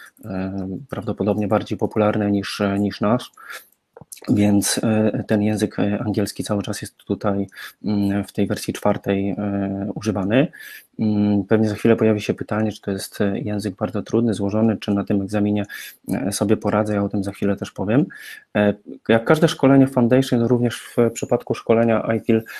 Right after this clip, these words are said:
wersji czwartej, my tutaj skupiamy się na tym, żeby przekazać takie kluczowe informacje, definicje, e, które są potrzebne, e, więc pewnie nikt się nie zdziwi, że, e, e, rozmawiamy tam głównie o jakichś terminach, e, i staramy się, e, sprawić, by,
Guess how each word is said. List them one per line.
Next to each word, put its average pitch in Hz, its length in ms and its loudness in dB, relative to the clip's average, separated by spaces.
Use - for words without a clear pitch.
wersji 110 300 0
czwartej, 113 520 2
my 117 100 6
tutaj 113 200 2
skupiamy 110 380 0
się 113 100 -4
na 110 100 0
tym, 107 140 -4
żeby 107 200 -2
przekazać 107 440 -2
takie 101 300 -4
kluczowe 110 360 2
informacje, 107 580 2
definicje, 107 680 0
e, 107 140 0
które 110 240 0
są 107 220 0
potrzebne, 104 540 0
e, 104 600 -2
więc 101 160 -10
pewnie 104 240 -2
nikt 104 180 -6
się 110 80 0
nie 104 120 0
zdziwi, 101 340 -2
że, 101 240 -2
e, 107 40 0
e, 104 640 0
rozmawiamy 104 460 0
tam 101 160 -2
głównie 101 260 -2
o 101 80 -2
jakichś - 280 -8
terminach, 104 540 -2
e, 101 140 0
i 104 160 -2
staramy 104 400 -2
się, - 160 -4
e, 101 540 -4
sprawić, 104 380 -2
by, 101 200 -2